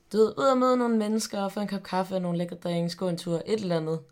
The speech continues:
Og det har bare været så svært at få det til at ske. Og jeg tror også, det er, fordi jeg har været meget uheldig, og måske har et dår-, et, et ret dårligt swiper-gen, tror jeg. Jeg tror, jeg er ret dårlig til at matche med sådan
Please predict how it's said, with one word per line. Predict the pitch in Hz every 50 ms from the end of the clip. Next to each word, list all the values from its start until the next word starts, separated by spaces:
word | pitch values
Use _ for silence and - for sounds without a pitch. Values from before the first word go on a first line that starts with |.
| _ _ _ _ _ _ _ _ _ _ _ _ _ _ _ _ _ -
Og | - 190
det | 202 196
har | 190 196
bare | 196 196 196 196 214 202 180
været | 175 175 175 175 180 185 180
så | - - 214
svært | 202 - - - 233 220 190 170 -
at | 170
få | - 190 180
det | 185
til | 180 - 208
at | 190 175
ske. | - - - - - - - - - _ _ _ _ _ _ _ -
Og | -
jeg | 180 175
tror | 180 202 190
også, | 185 180 180
det | 190
er, | 185
fordi | 170 196 202 180
jeg | 170 165
har | 170 170
været | 160 156 156
meget | 160 165 170 180
uheldig, | 180 160 151 185 220 226 214 - - - -
og | 151
måske | 151 151 - - 202 196 175 175 - _ _ _ _ _ _ _ _ _ _ _ _ _ _ _ _ _
har | - 185 180
et | 170 175
dår-, | - 175 180 185 180 - - -
et, | - 185 185 -
et | - 202 196 190
ret | 202 208 208 -
dårligt | 214 208 214 233 220 -
swiper-gen, | - - - 180 180 202 220 233 214 214 180 165 156 147 147 147
tror | - 175 175
jeg. | 165 156
Jeg | - 185
tror, | - 247 233
jeg | 220
er | -
ret | 196 202 202 -
dårlig | 202 196 202 214
til | - 214
at | 185 170
matche | 170 175 185 180 - - - 165 156 151 147 - - _ _ _
med | - 165 165
sådan | 147 - 170 170 160 151 143 139